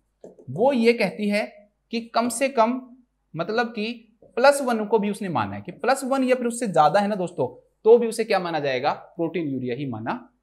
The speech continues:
जाएगा। तो दोनों ही मैंने आपको बता दिए, तो क्वेश्चन के according आप देख लेना कि कैसे क्वेश्चन आता है, ठीक है। अगर सीधी संस्था दे दे तो ये करना,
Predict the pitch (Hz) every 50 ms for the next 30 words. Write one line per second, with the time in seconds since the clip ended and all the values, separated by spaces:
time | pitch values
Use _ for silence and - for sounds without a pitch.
0 | _ _ - - - - _ _ _ _ - 127 120 147 160 185 208 220 208 190
1 | 185 170 170 - 175 143 127 120 104 104 110 139 160 151 170 165 175 170 - 185
2 | 180 175 160 139 160 156 160 156 147 143 147 - 131 110 107 107 113 110 110 117
3 | 123 - _ _ _ _ - 127 - 135 131 - 143 131 127 117 - 131 113 98
4 | 98 - - - - _ - 175 180 170 - - - _ _ _ _ _ _ _
5 | _ _ _ _ _ _ _ 151 156 185 190 185 208 208 202 226 220 202 196 202
6 | - 220 214 202 208 190 214 233 233 - - - _ _ - 139 139 165 175 -
7 | 180 175 190 208